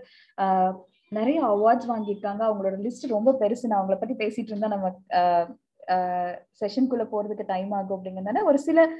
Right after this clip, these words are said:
ஆஹ், இது மட்டும் நான் சொல்ல விரும்புறேன். Powerful Women of கோயம்புத்தூர்ங்கிற அவார்டு அவங்களுக்கு வந்து she is recognized as a powerful women of கோயம்புத்தூர். அஹ், கலாம், அஹ், விருது வாங்கியிருக்காங்க, ரியல் ஹீரோஸ் அவார்ட் வாங்கியிருக்காங்க. இந்த மாதிரி நிறைய சவாரா ஆனர் அவார்ட், சவாரா கௌரவ விருது.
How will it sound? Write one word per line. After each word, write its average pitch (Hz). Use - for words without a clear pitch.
ஆஹ், 208
இது 208
மட்டும் 220
நான் 214
சொல்ல 202
விரும்புறேன். 196
Powerful 339
Women 269
of 262
கோயம்புத்தூர்ங்கிற 220
அவார்டு 202
அவங்களுக்கு 208
வந்து 226
she 233
is 214
recognized 254
as 196
a 180
powerful 214
women 190
of 190
கோயம்புத்தூர். 185
அஹ், 202
கலாம், 269
அஹ், 202
விருது 208
வாங்கியிருக்காங்க, 190
ரியல் 330
ஹீரோஸ் 269
அவார்ட் 196
வாங்கியிருக்காங்க. 190
இந்த 226
மாதிரி 226
நிறைய 240
சவாரா 285
ஆனர் 220
அவார்ட், 190
சவாரா 226
கௌரவ 202
விருது. 190